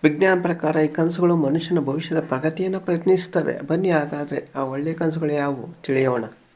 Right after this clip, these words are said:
ನೀವು ಕನಸಲ್ಲಿ ಹೊಸ ನೋಟುಗಳನ್ನ ಕಂಡರೆ, ಜೀವನದಲ್ಲಿ ಹಣದ ಸಮಸ್ಯೆ ಕಾಡ್ತಾ ಇದ್ರೆ ಅದಕ್ಕೆ ಬೇಗ ಪರಿಹಾರ ಸಿಗುವ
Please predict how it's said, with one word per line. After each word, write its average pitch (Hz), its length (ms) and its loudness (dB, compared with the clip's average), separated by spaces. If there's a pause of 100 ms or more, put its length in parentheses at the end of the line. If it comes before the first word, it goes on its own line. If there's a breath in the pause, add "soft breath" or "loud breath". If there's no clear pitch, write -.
(880)
ನೀವು 190 320 8 (100)
ಕನಸಲ್ಲಿ 220 840 4
ಹೊಸ 151 300 4 (160)
ನೋಟುಗಳನ್ನ 190 560 4 (120)
ಕಂಡರೆ, 147 400 4 (300)
ಜೀವನದಲ್ಲಿ 180 680 4 (160)
ಹಣದ 180 460 2
ಸಮಸ್ಯೆ 180 380 0
ಕಾಡ್ತಾ 160 420 -2
ಇದ್ರೆ 131 300 -2 (140)
ಅದಕ್ಕೆ 156 340 -2 (120)
ಬೇಗ 170 280 0 (140)
ಪರಿಹಾರ 160 420 0 (180)
ಸಿಗುವ 143 280 0